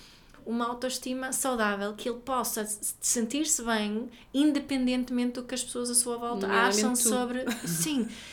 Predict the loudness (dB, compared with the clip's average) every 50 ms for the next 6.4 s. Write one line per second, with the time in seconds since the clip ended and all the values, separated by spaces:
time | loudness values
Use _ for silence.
0 | -16 0 4 4 4 6 6 6 6 6 6 6 4 2 2 2 4 4 6 8
1 | 12 12 12 12 12 12 12 12 8 10 10 10 10 10 10 12 12 12 12 12
2 | 10 -2 -10 -12 -14 -14 -12 -10 -10 -10 -12 -12 -14 -16 -18 -20 -20 -20 -20 -20
3 | -20 -16 -4 0 0 2 4 4 6 6 6 4 2 2 2 2 2 4 4 4
4 | 4 6 4 4 4 4 4 6 8 6 6 8 6 6 6 8 8 6 6 6
5 | 4 2 2 2 2 2 2 0 -2 -4 -4 -2 -2 0 0 0 0 0 2 0
6 | 0 0 0 0 0 0 0 -2